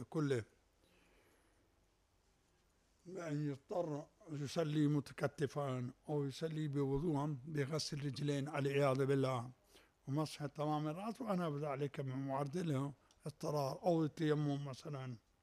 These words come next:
وقلنا إن العالم رضوان الله تعالى عليهم أحياء وأمواتا ربطوا مسألة الإجزاء وعدم الإجزاء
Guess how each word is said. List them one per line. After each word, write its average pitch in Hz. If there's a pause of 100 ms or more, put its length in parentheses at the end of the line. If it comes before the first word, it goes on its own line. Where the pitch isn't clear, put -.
(2000)
وقلنا 185
إن 170
العالم 170
رضوان 147
الله 143
تعالى 143
عليهم 139
أحياء 143 (140)
وأمواتا 143 (520)
ربطوا 170 (340)
مسألة 143
الإجزاء 143
وعدم 135
الإجزاء 143